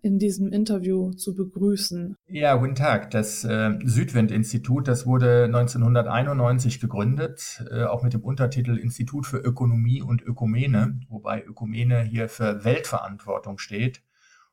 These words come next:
Speaker 2: und hatte von vornherein das Ziel, sich, äh, Produktionsbedingungen, Wertschöpfungskette verschiedenster, äh, Produkte anzuschauen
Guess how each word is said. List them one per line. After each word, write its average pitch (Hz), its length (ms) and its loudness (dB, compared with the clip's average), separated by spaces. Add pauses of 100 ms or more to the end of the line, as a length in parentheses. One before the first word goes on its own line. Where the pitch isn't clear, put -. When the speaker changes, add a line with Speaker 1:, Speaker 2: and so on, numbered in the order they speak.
Speaker 2:
und 107 160 2
hatte 123 240 0
von 113 160 0
vornherein 123 480 2
das 117 220 0
Ziel, 131 460 2
sich, 117 540 -2
äh, 110 180 -4
Produktionsbedingungen, 127 1300 2
Wertschöpfungskette 123 920 0
verschiedenster, 110 1200 -2
äh, - 20 -8
Produkte 117 480 -2
anzuschauen 123 720 -2